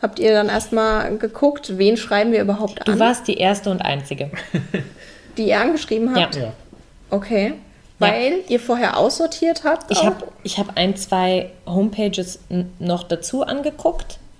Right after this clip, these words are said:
Speaker 2: und das war einfach das,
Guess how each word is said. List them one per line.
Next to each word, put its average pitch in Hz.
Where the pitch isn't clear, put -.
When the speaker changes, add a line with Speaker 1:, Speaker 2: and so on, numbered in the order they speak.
Speaker 2:
und 202
das -
war 220
einfach 202
das, -